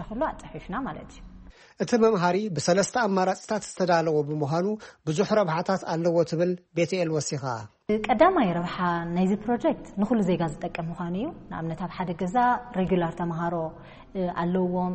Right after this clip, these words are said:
Speaker 1: ጥሙማን ዘለዎም ኣለዉ፣ ዋላ ዞም ስፔ-፣ ብሓፈሻ ዞም ስፔሻል ኒድስ ወይ ከዓ ፉ-፣ ፍሉይ ኣቓልቦ ዘድልዮም ቆልዑ ኣለዉ። ሕጂ ነዞም ወለዲ ወላስ ኣብ ሓደ ጥርንፍ ኢሉ ክመጥኦም እንከሎ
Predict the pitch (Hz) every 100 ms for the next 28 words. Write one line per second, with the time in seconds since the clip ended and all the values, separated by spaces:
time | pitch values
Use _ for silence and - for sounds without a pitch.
0 | 180 - 180 175 175 175 175 175 170 170
1 | 175 170 175 175 170 170 - - 175 170
2 | 165 170 170 170 170 - - - 196 180
3 | 175 185 180 170 175 - 185 180 170 170
4 | - 170 - - 202 202 - 196 180 190
5 | 185 180 180 175 180 180 185 233 233 175
6 | 175 202 180 381 - - - - 196 190
7 | 190 226 240 226 190 220 254 330 - -
8 | 180 - 262 202 180 175 196 185 180 180
9 | 170 175 180 196 190 214